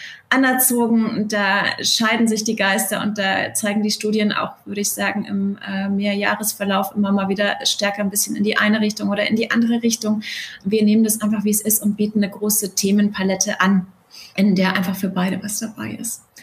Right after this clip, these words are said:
Und wie ich vorher sagte, ich glaub, das finde ich, das finde ich so wichtig an Zeitschriften, ähm, dass sie eben auch Themen anbietet, wo man erst vielleicht dachte, „Mensch, würde ich mir so nie holen“, und dann merkt, „Ach, da ist, da steckt ja wahnsinnig was drin.“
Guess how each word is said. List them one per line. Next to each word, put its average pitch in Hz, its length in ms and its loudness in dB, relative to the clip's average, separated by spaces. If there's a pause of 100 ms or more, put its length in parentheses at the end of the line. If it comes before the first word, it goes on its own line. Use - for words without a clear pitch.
Und 214 100 2
wie 240 100 2
ich - 100 -2
vorher 262 220 2
sagte, 240 200 0
ich - 60 -10
glaub, - 140 -6
das 247 140 2
finde 240 120 2
ich, 233 80 2
das 240 140 0
finde 254 140 0
ich 233 80 0
so 233 120 -2
wichtig 262 300 -2
an 214 100 -2
Zeitschriften, 226 720 -4 (340)
ähm, 208 300 2
dass 226 180 2
sie - 160 2
eben 214 160 2
auch 214 140 -2
Themen 233 340 2
anbietet, 220 420 2
wo 214 60 0
man 208 160 2
erst 220 240 -2
vielleicht 220 240 -6
dachte, 214 280 -4
„Mensch, 214 340 2 (280)
würde 208 320 -4
ich 220 60 2
mir 208 120 2
so 214 140 2
nie 233 200 4
holen“, 240 360 2
und 208 160 -2
dann 202 140 0
merkt, 202 260 -2
„Ach, - 200 -20
da 180 60 -8
ist, - 340 -6
da - 120 -10
steckt - 260 -8
ja 190 120 -4
wahnsinnig 208 380 -8
was - 100 -6
drin.“ 208 240 -6